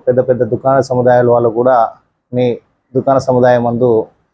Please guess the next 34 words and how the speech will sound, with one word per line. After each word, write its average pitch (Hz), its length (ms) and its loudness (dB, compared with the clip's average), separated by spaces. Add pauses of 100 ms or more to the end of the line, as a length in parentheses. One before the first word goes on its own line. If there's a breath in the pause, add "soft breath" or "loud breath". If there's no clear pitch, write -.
(340)
ఆ, 120 160 2
డ్రింకింగ్ 131 400 0
వాటర్ 127 220 0
ఏర్పాటు 110 400 0
చేయాల్సిందిగా 120 440 -2
మేము 120 180 -2
రిక్వెస్ట్ 117 340 -2
చేస్తున్నాము. 120 580 -2
అలాగే 131 500 2 (460)
ఎవరైనా 131 260 0
దాతలు 127 320 0
ముందుకు 123 360 -2
వచ్చేసేసి 127 680 -6 (480)
స్వచ్ఛంద 139 260 0
సంస్థల 131 340 -2
ఆధ్వర్యంలో 123 440 0
కూడా 120 440 0 (260)
వాటర్ 123 460 0 (500)
చలివేంద్రాలు 135 440 2
ఏర్పాటు 117 280 0
చేస్తే 123 480 -2 (100)
అది 120 120 -2
ప్రజ-, 123 320 -2
పట్టణ 123 260 -4
ప్రజలకు 123 360 0
సౌకర్యంగా 123 500 -2
ఉంటుందని 120 420 -4
చెప్పేసి 117 320 -8
కూడా 123 180 0
మేము 123 180 -2
ఈ 113 40 -4
సందర్భంగా 120 480 -2
విజ్ఞప్తి 113 400 -4
చేస్తున్నాము. 123 540 -2